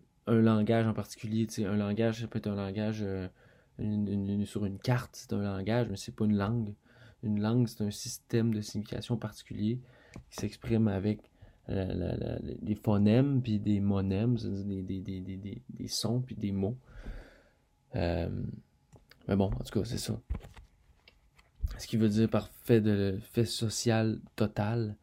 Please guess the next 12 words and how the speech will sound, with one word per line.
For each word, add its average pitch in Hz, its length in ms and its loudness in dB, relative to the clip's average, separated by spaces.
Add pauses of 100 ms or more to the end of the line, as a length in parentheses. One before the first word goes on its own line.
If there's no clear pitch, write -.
(920)
c'est - 300 -6
que 104 400 2
le 101 100 0
cinéma, 113 800 2
c'est - 260 -14
un, 92 220 -6 (320)
c'est, - 340 -12
c'est, - 180 -14
c'est - 280 -14
un 101 160 -6
grand, 113 480 -2 (880)
un, 110 160 -4